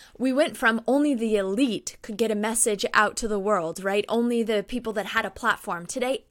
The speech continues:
everyone has a platform. There's three point eight there's three point eight billion social media pages today. It's, so we've gone from competing with just the elite that could pay for radio and,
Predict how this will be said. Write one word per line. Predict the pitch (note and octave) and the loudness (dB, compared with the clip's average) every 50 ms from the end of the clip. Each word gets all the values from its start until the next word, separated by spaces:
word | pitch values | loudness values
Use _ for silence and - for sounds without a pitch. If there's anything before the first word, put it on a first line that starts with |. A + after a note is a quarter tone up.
| _ _ - | _ _ -2
everyone | F#3+ A#3 C4+ D#4+ D4+ D4 C4+ C#4 B3 G#3+ F#3+ F#3+ F#3+ F#3 | 2 4 6 8 6 6 6 4 2 2 2 0 -2 -6
has | G3+ F#3+ F3 - | -6 -6 -6 -6
a | F3+ E3+ | -8 -8
platform. | - - F3+ D#3+ - - - F3 F3 D#3+ C#3+ D#3+ - - - - - | -4 -2 -2 -2 -2 -6 -10 -10 -8 -8 -8 -12 -14 -20 -20 -10 -4
There's | G#3+ A3 G#3+ | -2 -2 -2
three | - - - C4+ D#4 D#4+ | -2 -4 -2 0 0 0
point | D#4 - D4 C#4+ C4+ - - | 0 -2 -6 -6 -6 -4 -2
eight | - A#3 A#3+ A#3 A3+ - _ _ _ _ _ _ _ _ _ _ | 0 2 2 2 0 -4 _ _ _ _ _ _ _ _ _ _
there's | - A3+ G#3 - | -8 -8 -8 -8
three | - _ - - B3+ C#4 D4 D#4+ E4 E4 D#4+ D#4+ | -10 _ -14 -10 -8 -4 -2 -2 0 0 0 -2
point | D#4+ - - - C#4 C4 C4 B3+ A#3 A#3 - - | -4 -6 -10 -10 -8 -8 -6 -6 -8 -8 -8 -6
eight | G#3+ G#3+ G#3+ A3 - - F#3+ - - | -4 -2 -2 -2 -4 -6 -14 -8 -2
billion | - A#3 A#3+ B3+ C4+ C#4+ C4+ B3 G#3+ G3+ G3+ G#3 | 0 0 0 2 0 0 0 0 -2 -2 -4 -4
social | G#3 - - A#3+ A3+ A#3 A#3 - A#3+ | -4 -4 -2 -2 -2 -2 -2 -4 -4
media | A3+ A3 A3 G#3+ A3 G#3+ G3 | -4 -2 -4 -2 -2 -4 -4
pages | F#3+ - - G3+ F#3+ G3 F3+ F3+ E3+ - | -4 -4 -4 -4 -4 -2 -4 -4 -6 -6
today. | - - F3+ E3+ D3+ C#3 - - - - | -6 -6 -6 -4 -4 -6 -6 -8 -8 -2
It's, | - A#3 A3 - - - - - - - - - - | -2 -2 0 0 -2 -4 -4 -8 -20 -20 -20 -18 -6
so | - - C4+ A#3 | 0 4 4 4
we've | A3+ G#3 B3 C4 B3 A#3 | 4 4 2 -2 0 2
gone | B3+ A#3+ B3 C4+ C4 | 4 4 4 4 0
from | - - B3 A#3 | -2 -4 -4 -4
competing | A#3 - A3+ G#3+ - - C4+ B3+ B3 A#3+ A3+ | -4 -4 -6 -6 -4 -4 -4 -2 -2 0 0
with | G#3 F#3+ G3 - | 0 -2 -4 -4
just | - A#3 A#3 A#3+ A#3+ - - | -2 0 0 0 0 -2 -4
the | - G#3+ G3+ | -4 -2 -2
elite | F#3+ F#3+ G3+ A3+ A#3+ A3+ G3 - | -2 -2 -2 -2 -2 -2 -2 -2
that | F#3 F3+ - - | -2 -4 -4 -4
could | - G#3+ F3 - | -6 -8 -8 -8
pay | - A3 C4+ C4+ C#4 | -6 -2 0 2 0
for | C#4 - - G#3 G3 F#3 | 0 0 0 0 2 2
radio | F#3 F#3 G3 G3 F#3+ F#3+ F#3 F#3 F3 F3 F3+ F3 | 2 2 2 2 2 2 2 0 0 0 0 0
and, | - - F#3 F#3 | -2 -4 -6 -8